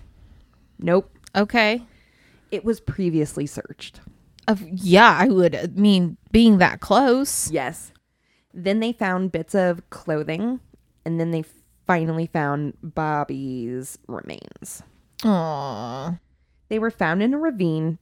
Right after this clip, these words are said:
Speaker 1: that had been searched at least three times the previous year during the original search effort.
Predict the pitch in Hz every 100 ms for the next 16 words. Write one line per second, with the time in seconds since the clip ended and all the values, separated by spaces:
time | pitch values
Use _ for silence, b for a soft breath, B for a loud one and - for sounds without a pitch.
0 | - 160 175 160 175 185 - 151 147 -
1 | - 147 156 143 - _ 151 139 147 143
2 | - 131 127 123 - - - 147 - -
3 | - - 143 120 - 147 151 120 131 135
4 | - 135 - 113 - - 76 - - -
5 | -